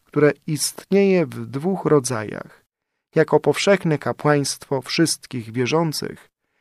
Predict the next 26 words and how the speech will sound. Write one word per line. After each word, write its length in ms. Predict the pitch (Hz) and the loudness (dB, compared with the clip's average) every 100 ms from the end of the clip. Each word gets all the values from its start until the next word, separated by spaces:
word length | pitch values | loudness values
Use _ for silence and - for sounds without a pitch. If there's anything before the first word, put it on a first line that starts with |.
| _ | _
i 80 | 175 | 2
jako 300 | 185 170 170 | 2 4 0
kapłaństwo 880 | 165 151 - 139 131 - - 131 123 - | 0 0 2 0 0 -6 -2 -2 -2 -8
hierarchiczne, 1080 | - - 165 151 147 - 156 - - 113 107 - _ _ _ - | -8 2 4 4 0 -2 -6 -4 -8 -8 -10 -14 _ _ _ -8
czyli 240 | 147 151 | 0 0
krótko 380 | 202 240 - 160 | 0 -4 2 4
mówiąc 560 | 165 160 160 139 - - | 4 2 2 0 -4 -8
służebne. 760 | - - 160 131 113 107 101 - _ _ _ | -4 -2 -2 -4 -6 -8 -14 -16 _ _ _
Kapłan 400 | - 208 226 202 | -2 0 2 0
to 160 | - 175 | -2 -4
ten, 440 | - 123 101 90 | -4 -4 -6 -12
który 260 | - 156 156 | -6 -2 0
ma 160 | 151 | 0
służyć, 680 | 147 - 165 117 - - - | 0 -2 -2 -4 -8 -16 -6
jak 200 | 147 143 | -4 0
Chrystus. 680 | 202 180 - - - - - _ _ _ | 0 0 0 -8 -16 -18 -20 _ _ _
Sakrament 580 | - 147 147 180 180 165 | -6 -4 2 4 4 0
kapłaństwa 760 | - 160 175 175 - - 156 131 _ _ _ _ _ - | -2 2 2 0 -4 0 0 0 _ _ _ _ _ -4
upodabnia 720 | 175 165 156 190 175 175 156 | 2 4 4 4 4 2 2
do 120 | 156 | 2
Jezusa 720 | 151 143 160 170 - 117 - - _ - | 0 -2 -4 -6 -4 -4 -6 -12 _ -10
w 80 | |
wypełnianiu 720 | 117 165 170 147 160 175 170 | -4 2 4 4 2 2 2
trzech 380 | 151 - 190 156 | 0 2 2 0
głównych 520 | 147 160 151 143 131 | -4 -4 0 0 0
zadań: 540 | 117 123 104 104 80 | -4 -4 -6 -10 -10